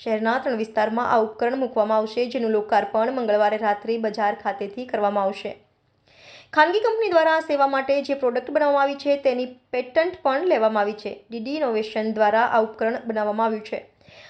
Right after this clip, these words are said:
આ કંપની છેલ્લા બે વર્ષથી ઇનોવેશન કરી રહી હતી અને અંતે તેઓને સફળતા મળી છે. હાર્ટ એટેકની સારવાર પણ મળી શકશે. આ ઉપકરણમાં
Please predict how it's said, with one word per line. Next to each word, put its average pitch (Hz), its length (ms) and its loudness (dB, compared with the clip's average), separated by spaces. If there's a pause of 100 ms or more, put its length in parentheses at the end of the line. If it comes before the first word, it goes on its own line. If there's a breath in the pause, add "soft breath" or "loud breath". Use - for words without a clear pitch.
(120)
આ - 60 0
કંપની 285 460 0
છેલ્લા 285 240 2
બે 254 180 2
વર્ષથી 320 360 -2
ઇનોવેશન 226 400 -2
કરી 226 180 -2
રહી 294 200 2
હતી 311 320 -2
અને 240 180 -4
અંતે 247 300 0
તેઓને 226 280 0
સફળતા 226 480 -2
મળી 214 180 -2
છે. 190 200 -10 (220)
હાર્ટ 202 180 -4
એટેકની 208 340 -6
સારવાર 196 500 0
પણ 277 120 -2
મળી 262 180 0
શકશે. 262 560 -2 (360 loud breath)
આ 233 100 6
ઉપકરણમાં 285 720 0